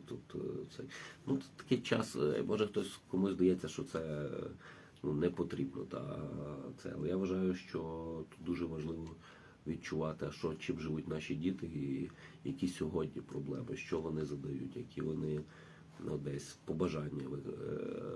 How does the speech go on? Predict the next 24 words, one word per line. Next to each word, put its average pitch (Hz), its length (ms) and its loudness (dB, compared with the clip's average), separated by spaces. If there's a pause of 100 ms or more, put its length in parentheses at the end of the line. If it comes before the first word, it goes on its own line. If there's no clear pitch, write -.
викликають. - 720 -2
Тобто - 220 -6
це - 140 0
таке - 220 -2
спілкування, 95 720 2 (400)
і 92 60 -2
це 95 140 6
така 95 200 6
навіть 92 300 8
тестова 92 400 6
група 73 340 0
раз 71 160 -2 (120)
у 78 40 2
місяць 90 420 2 (420)
подивитися, 76 680 0 (500)
а 78 60 -2
як 80 200 2
діти 78 260 0
сприймають 71 640 -4
ту - 120 -4
ситуацію, - 680 -6
яка - 120 -6
є - 120 -2
в - 60 -8